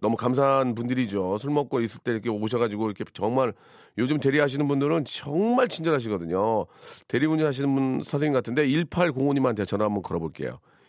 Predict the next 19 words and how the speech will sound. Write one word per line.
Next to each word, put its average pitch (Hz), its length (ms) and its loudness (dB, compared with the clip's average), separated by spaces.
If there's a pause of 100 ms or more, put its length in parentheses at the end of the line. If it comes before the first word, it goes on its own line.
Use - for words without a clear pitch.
(200)
우리 110 260 -6
일팔공오님. 98 840 -4
이제 110 100 -4
대리 131 220 2
운전이라는 135 500 0
게 143 80 0
너무 123 220 0
생활화돼 160 380 0
있어가지고 104 760 -2 (640)
예, 98 460 0
한번 110 280 -2 (440)
공감대가 139 560 2
많이 123 220 -2
있을 113 200 -6
거예요. 101 360 -2
이렇게 87 260 -8 (180)
하시는 127 280 -8
말씀을 101 360 -4
들어봐도. 90 800 -4